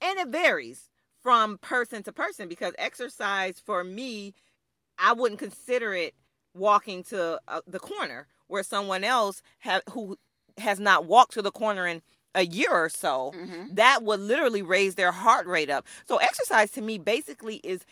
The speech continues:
Speaker 1: intentional movement. Um, I'm gonna put a little sidebar here. I know some people that are nurses or some people that work in an industry where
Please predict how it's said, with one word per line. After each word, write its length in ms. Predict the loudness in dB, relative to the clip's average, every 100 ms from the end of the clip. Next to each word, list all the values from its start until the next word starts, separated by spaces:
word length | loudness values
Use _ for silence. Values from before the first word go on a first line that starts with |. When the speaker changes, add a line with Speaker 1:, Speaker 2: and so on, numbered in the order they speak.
| _
Speaker 1:
intentional 1000 | -12 -12 -12 -8 -8 -6 -4 0 0 -4 _ _ _ _
movement. 920 | -14 -4 -2 -2 -6 -10 -12 -12 -16 _ _ _
Um, 280 | 4 4 0 -16 _ _ _ _ _ _ _
I'm 140 | -4 0
gonna 180 | -2
put 140 | -2 -2
a 40 |
little 200 | 0 -2
sidebar 640 | 4 8 10 10 8 6
here. 320 | 6 -2 0 2
I 80 |
know 180 | 2 0
some 200 | -2 -6
people 260 | -8 -10 -2
that 180 | 0 2
are 140 | 0
nurses 640 | -2 2 4 4 0 -6
or 100 | -6
some 220 | -6 -8 -10
people 320 | -12 -10 -6
that 200 | -2 -4 -6 -20 0
work 280 | 4 4
in 80 | 2
an 60 | -4
industry 480 | -4 -6 -8 -8 -6
where 340 | -2 0 0